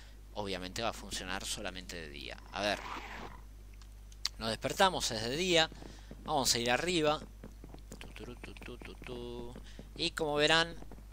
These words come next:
si venimos acá, ven, ahí se recarga. Veinticuatro, veintisiete. Yo pensé que, ah, pero se gasta un montón. Mm. A ver, y si ponemos, mm. Me parece que tengo varias,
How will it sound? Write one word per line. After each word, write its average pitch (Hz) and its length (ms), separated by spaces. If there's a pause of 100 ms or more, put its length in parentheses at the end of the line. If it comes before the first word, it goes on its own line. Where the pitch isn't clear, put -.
si - 160
venimos 123 420
acá, 131 320 (720)
ven, 120 300
ahí 110 180
se 98 160
recarga. 64 500 (1040)
Veinticuatro, 113 480
veintisiete. 117 520
Yo 170 180
pensé 151 280
que, 160 380
ah, 113 380
pero 92 120
se - 160
gasta - 280
un 110 100
montón. 87 640 (1600)
Mm. - 1300
A 113 60
ver, 131 260
y 123 300
si - 160
ponemos, 147 920
mm. - 40 (1800)
Me 113 60
parece 214 240
que - 60
tengo 143 320
varias, 120 420